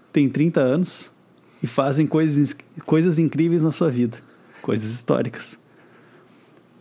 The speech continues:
Poderia parar por aqui, já seria fantástico, mas eu não vou.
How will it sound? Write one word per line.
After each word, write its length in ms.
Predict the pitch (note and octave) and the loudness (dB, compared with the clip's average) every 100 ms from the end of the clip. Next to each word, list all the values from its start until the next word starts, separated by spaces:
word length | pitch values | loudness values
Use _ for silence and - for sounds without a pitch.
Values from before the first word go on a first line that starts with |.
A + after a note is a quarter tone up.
| _ | _
Poderia 400 | - E3+ E3+ G3 | 2 4 4 2
parar 240 | G3+ G3+ G3 | 2 2 2
por 160 | G#3+ | 2
aqui, 340 | G3+ F#3 F3+ D3+ | 0 2 2 2
já 120 | B2+ | 2
seria 320 | A#2 C3+ B2+ D3+ | 2 2 2 2
fantástico, 680 | E3+ C3+ C3+ B2 - - | 2 0 0 -2 -8 -4
mas 260 | A#2 A2 A#2+ | -2 0 2
eu 80 | B2+ | 2
não 140 | D#3 | 2
vou. 200 | C3+ A#2+ | 2 -2